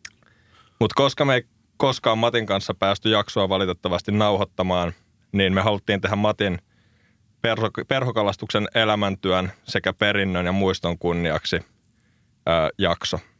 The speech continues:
Joten kiitos niille, jotka meidän kuuntelijoista laittoi viestiä ja kannustivat tällaisen tekemään, ja erityisesti kiitos meidän tämän päivän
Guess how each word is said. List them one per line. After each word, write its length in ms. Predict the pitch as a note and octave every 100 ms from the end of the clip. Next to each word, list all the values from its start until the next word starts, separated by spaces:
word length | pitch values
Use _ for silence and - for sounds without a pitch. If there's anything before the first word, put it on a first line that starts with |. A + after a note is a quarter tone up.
| _ _ _ _ _ _ _ _ -
Joten 360 | G2 F#2+ F#2+ - _ _ _ -
kiitos 340 | B2+ A#2 A2
niille, 260 | A#2+ A#2+ A2
jotka 340 | G#2 - A2 F#2+ _ -
meidän 240 | A2 G#2 G2
kuuntelijoista 640 | B2 A2+ G2+ G2 F#2 -
laittoi 360 | F#2+ G2 - G2
viestiä 480 | A#2+ A2 - G#2+ G2
ja 100 | F#2+
kannustivat 720 | G#2+ G#2 G2 - F2+ E2+ - _ -
tällaisen 460 | F#2+ F#2 F2 E2
tekemään, 540 | - A2 G#2 F#2+ F#2 F#2
ja 160 | E2+ - -
erityisesti 600 | G#2 G2+ F#2+ F#2+ - - -
kiitos 360 | G2+ F2+ F#2
meidän 260 | F2+ F2 E2+
tämän 220 | F#2+ F2+
päivän 380 | F2 F2 E2 E2+